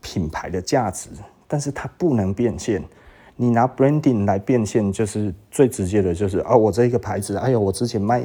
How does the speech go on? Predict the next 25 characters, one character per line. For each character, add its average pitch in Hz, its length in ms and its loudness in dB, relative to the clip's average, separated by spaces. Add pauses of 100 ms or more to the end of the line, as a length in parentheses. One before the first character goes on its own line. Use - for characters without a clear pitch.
(140)
卖， 127 360 -2
卖， 135 240 -2
卖 123 220 0
一 101 140 -2
万， 117 200 2
现 120 180 -2
在 120 140 0
卖 117 220 -2
五 98 120 -2
百， - 260 -6 (240)
对 120 140 4
不 104 80 2
对？ 117 160 4 (320)
<laughs> - 340 -20
打 110 300 0
折 120 300 6
卖， 160 280 0 (640)
<laughs> - 640 -20
打 101 120 2
折 117 160 4
卖 143 160 0
就 147 80 -4
变 147 220 -2
现 139 260 4
啊， 113 160 0